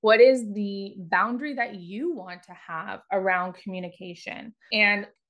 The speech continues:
one of the strongest things that a business owner can do in the online space, and one of the biggest mistakes they can make alternatively, is not to be proactive in their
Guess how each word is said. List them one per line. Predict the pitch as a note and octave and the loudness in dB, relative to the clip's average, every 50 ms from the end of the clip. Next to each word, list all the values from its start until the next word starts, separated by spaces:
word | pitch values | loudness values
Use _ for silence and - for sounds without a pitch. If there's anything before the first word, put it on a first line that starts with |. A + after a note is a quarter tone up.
| _ _ - | _ _ -16
one | A#3 G3 G#3+ A#3+ B3 | -6 0 2 2 2
of | C4 A#3+ G3+ F3 | 2 0 -2 -4
the | G3 | -6
strongest | F#3+ - - - - - G#3 G3 G3+ G3+ G#3+ A#3 A#3 B3 B3 B3 B3 - - | -6 -6 -8 -10 -12 -12 -6 -2 2 2 2 2 0 -4 -6 -6 -8 -12 -10
things | G3+ G3 G3 G3 G#3 G#3 A3 G#3+ G#3 - | -10 -10 -8 -8 -10 -12 -12 -14 -14 -10
that | F#3+ F#3 F#3 | -8 -6 -6
a | F#3+ | -4
business | F3 F3+ F3+ F3 F#3+ F3+ F#3 | -6 -6 -10 -10 -10 -14 -14
owner | F#3+ F#3 F#3 | -12 -12 -12
can | F3+ G3 F#3+ F3+ | -12 -12 -12 -10
do | F3+ F3+ | -10 -8
in | F3+ F3+ | -8 -8
the | F3+ F#3 | -10 -8
online | - F3+ F3+ F3+ F3+ F3 F3 F3 | -8 -8 -8 -6 -8 -10 -10 -10
space, | E3+ - - - E3+ E3+ F3 F#3 G#3 G#3+ - - - _ _ - | -12 -12 -10 -8 -8 -8 -8 -8 -10 -10 -12 -12 -14 _ _ -4
and | G3+ G#3 | 0 0
one | G#3 G#3+ | 2 2
of | G#3+ G#3 | 2 2
the | G3+ | 0
biggest | F3+ E3+ F#3+ F#3 F#3 F3+ - | 2 4 4 4 4 0 -2
mistakes | F3 D#3+ - - - B3 C#4+ D4 B3+ - - - - _ _ - | -8 -6 -6 -2 0 2 2 2 0 -4 -12 -18 -18 _ _ -8
they | - F#3 | -6 -6
can | F3+ - F#3+ F3+ F3 | -6 -8 -12 -10 -6
make | E3 E3+ F3 F3 - - | -4 -4 -4 -4 -4 -4
alternatively, | F3+ E3 E3+ - G#3+ G#3 G3+ E3+ E3+ E3 E3+ - F3+ F3 F3+ G#3 A3 _ _ _ _ _ _ | -4 -4 -2 -4 -2 -2 -2 -2 -2 -4 -6 -12 -14 -14 -12 -14 -16 _ _ _ _ _ _
is | - G#3+ G#3+ G3 | 2 2 2 2
not | F#3+ G3 G3 G3 G3 F#3+ F#3 - | 2 0 2 2 2 2 0 0
to | - - | -4 -6
be | G#3+ G#3+ | -6 -6
proactive | G#3 G#3 - G3+ F3+ E3+ E3 E3 E3 - F3 F3+ | -6 -4 0 2 2 2 2 0 -6 -12 -16 -14
in | F3 E3+ | -14 -14
their | E3+ E3 | -14 -14